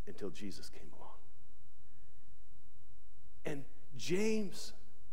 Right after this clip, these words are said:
heard this from his brother, saw it from his brother, and he taught this. And look how he appeals to this example, this teaching,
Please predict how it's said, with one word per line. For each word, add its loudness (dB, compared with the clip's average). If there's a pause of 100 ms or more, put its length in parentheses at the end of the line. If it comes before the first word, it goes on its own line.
(720)
heard 2
this 0
from 0
his 0
brother, -2 (580)
saw 2
it 0
from 0
his 0
brother, -2 (800)
and 0
he -2
taught 0
this. 0
And 0
look 2
how 0
he 0
appeals 2 (520)
to 0
this 2
example, 0
this 0
teaching, 0